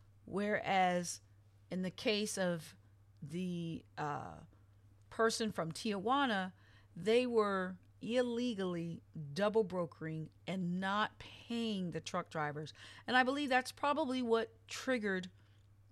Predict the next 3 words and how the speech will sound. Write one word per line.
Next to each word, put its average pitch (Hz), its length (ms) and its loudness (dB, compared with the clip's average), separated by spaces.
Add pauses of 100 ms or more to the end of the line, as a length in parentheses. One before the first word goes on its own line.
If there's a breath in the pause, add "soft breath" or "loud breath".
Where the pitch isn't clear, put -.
(640)
their 202 320 2
investigation, 180 960 -2 (360 soft breath)
was 190 520 4